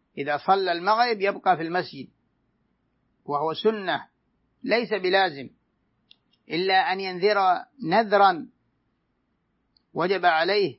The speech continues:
ينذر، إذا نذره نذراً فإنه يجب عليه الوفاء، وإلا فهو سنة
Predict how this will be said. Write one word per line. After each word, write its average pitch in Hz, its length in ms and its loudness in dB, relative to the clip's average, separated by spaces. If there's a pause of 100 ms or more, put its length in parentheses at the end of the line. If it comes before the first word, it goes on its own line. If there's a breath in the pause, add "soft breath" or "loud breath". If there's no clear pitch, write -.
(160)
ينذر، 151 400 -6 (460)
إذا 147 340 -2
نذره 190 360 2
نذراً 233 380 2
فإنه 175 280 -6
يجب 196 280 0
عليه 156 320 -2
الوفاء، 147 400 -4 (540 soft breath)
وإلا 226 640 2
فهو 196 280 2
سنة 185 500 -2